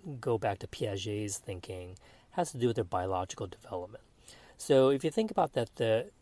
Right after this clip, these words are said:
in these late teen years, into the early twenties even, the development of the frontal lobe is still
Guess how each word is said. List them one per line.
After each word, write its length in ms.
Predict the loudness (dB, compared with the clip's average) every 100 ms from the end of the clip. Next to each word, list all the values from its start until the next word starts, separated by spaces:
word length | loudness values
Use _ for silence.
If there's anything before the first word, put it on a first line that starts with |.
| _
in 120 | -6 -2
these 200 | -2 0
late 220 | -2 -2
teen 300 | -4 -4 -2
years, 480 | -2 -4 -6 -10 -18 -20 _
into 240 | -6 -4
the 160 | -4 -2
early 160 | -2 -4
twenties 460 | -4 -2 -2 -2 -6
even, 280 | -6 -6
the 60 | -6
development 560 | -8 0 0 2 -2 -4
of 100 | -6
the 80 |
frontal 360 | -6 -6 -4 -4
lobe 280 | -4 -4 -4
is 100 | -8
still 480 | -6 -4 -4 -6